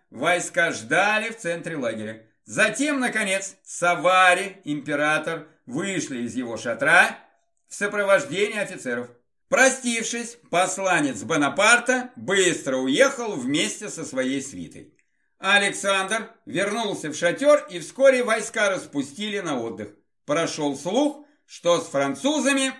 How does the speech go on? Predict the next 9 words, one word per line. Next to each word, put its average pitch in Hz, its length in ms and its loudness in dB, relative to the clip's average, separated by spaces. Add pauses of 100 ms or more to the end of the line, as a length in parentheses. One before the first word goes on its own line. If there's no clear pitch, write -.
(260)
удалось 190 680 2
договориться 143 760 0
о 190 240 -6
перемирии. 104 1000 -6 (540)
Вернулся 254 580 2
Маховский 247 680 -2
и 226 260 -8
подтвердил 165 760 -6
слухи. 117 560 -8